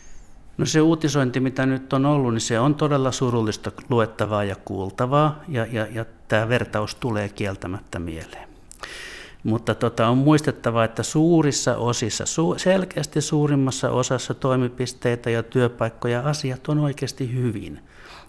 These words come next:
Ja, ja, ja niin työntekijät kuin, kuin a-, asukkaat ja asiakkaat viihtyvät.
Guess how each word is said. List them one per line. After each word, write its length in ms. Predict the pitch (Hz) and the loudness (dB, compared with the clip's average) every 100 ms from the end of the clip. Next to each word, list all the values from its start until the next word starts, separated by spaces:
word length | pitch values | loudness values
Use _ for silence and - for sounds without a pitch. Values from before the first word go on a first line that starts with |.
| - | -6
Ja, 180 | 120 | -4
ja, 140 | 117 117 | -2 -4
ja 120 | 127 120 - | -6 -6 0
niin 240 | 143 151 | 0 2
työntekijät 760 | 151 143 139 135 - 139 123 | 2 0 0 -4 -4 -4 -4
kuin, 420 | - 127 120 120 - | -4 0 0 -2 -6
kuin 280 | - 123 120 - | -2 -2 -2 -6
a-, 80 | 131 - | -8 -6
asukkaat 600 | 123 - 113 - 113 113 | -6 -4 -6 -4 -4 -2
ja 140 | 113 113 | -4 -4
asiakkaat 800 | - 107 104 - - 113 117 | -6 -6 -8 -10 -6 -6 -2
viihtyvät. 880 | 120 110 107 - - 104 107 - - | -2 -2 -2 -6 -10 -8 -8 -12 -20